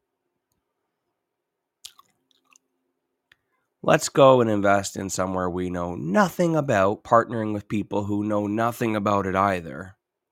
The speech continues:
to chase cash flow, to chase the new big city." I'm not a fan. I'm not a fan. I'm not a fan of high risk. I am an entrepreneur.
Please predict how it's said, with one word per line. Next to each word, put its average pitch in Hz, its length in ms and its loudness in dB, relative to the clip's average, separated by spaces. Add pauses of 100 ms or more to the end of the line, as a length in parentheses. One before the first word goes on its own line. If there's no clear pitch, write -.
(580)
to - 80 -10
chase 107 380 -2
cash 87 360 -4
flow, 82 260 -16 (1400)
to 110 80 -12
chase 101 320 -6
the 101 100 -6
new 95 200 -6
big 87 240 -10
city." 87 380 -14 (1700)
I'm 127 200 -2
not 120 160 0
a 127 40 -4
fan. 156 380 0 (1800)
I'm 98 160 -6
not 104 160 0
a - 20 -6
fan. 139 300 0
I'm 101 200 -6
not 113 220 4
a 151 60 2
fan 131 580 -4
of 113 220 -6
high 110 260 2
risk. 104 500 -4 (1600)
I 107 280 2
am 101 260 -6
an 98 100 -6
entrepreneur. 92 600 -8